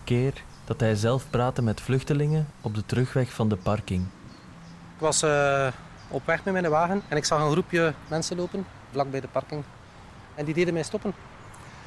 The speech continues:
Speaker 2: En die vroegen de weg naar het station, La Gare, hè. Ik vond dat eigenlijk een mooi gezin. En ik had er eigenlijk een beetje compassie mee, want die waren op een dool, die waren op zoek naar het station. En ze vroegen mij ook om de weg te beschrijven. Maar ja, in mijn gebroken Engels en mijn gebroken Frans was dat niet zo gemakkelijk. En ik vroeg,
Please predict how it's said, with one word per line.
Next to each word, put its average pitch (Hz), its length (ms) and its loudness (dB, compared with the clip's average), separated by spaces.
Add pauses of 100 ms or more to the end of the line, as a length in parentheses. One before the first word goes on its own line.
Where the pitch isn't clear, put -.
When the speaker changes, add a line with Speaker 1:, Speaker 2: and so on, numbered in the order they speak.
(200)
Speaker 2:
En 151 80 -8
die 156 80 -2
vroegen 175 220 2
de 156 60 4
weg 160 120 2
naar 170 120 2
het - 60 -2
station, 170 400 -2 (260)
La 139 140 0
Gare, 147 280 4 (220)
hè. 156 60 -10
Ik - 500 -14
vond 160 140 0
dat 143 100 0
eigenlijk 147 180 -4
een 143 60 -10
mooi 160 180 2
gezin. 147 240 -4 (520)
En - 80 -6
ik 139 60 -2
had - 160 -2
er - 80 -2
eigenlijk 156 200 2
een 170 60 -2
beetje 165 180 -2
compassie 165 360 0
mee, 185 100 0
want 160 160 -2
die 143 100 -4
waren 135 260 2
op 127 100 -2
een 120 120 -2
dool, 160 180 0
die 175 100 -2
waren 151 200 2
op 127 100 -6
zoek - 220 -12
naar 165 180 2 (160)
het - 100 -10
station. - 380 -4 (840)
En 139 80 -4
ze 143 80 -2
vroegen 160 200 2
mij 156 80 6
ook 185 120 4
om 190 100 2
de 175 60 6
weg 165 160 4
te 208 80 0
beschrijven. 180 500 0 (920)
Maar 113 100 -6
ja, 151 140 0 (100)
in 135 300 -4 (160)
mijn 131 160 -6
gebroken 127 340 -2
Engels 160 260 0
en 156 240 0
mijn 139 140 -2
gebroken 127 260 -4
Frans 151 280 -4
was 139 120 -2
dat 131 120 -2
niet 143 100 -2
zo 143 100 -2
gemakkelijk. 139 380 0
En 156 120 0
ik 147 80 -2
vroeg, - 200 -2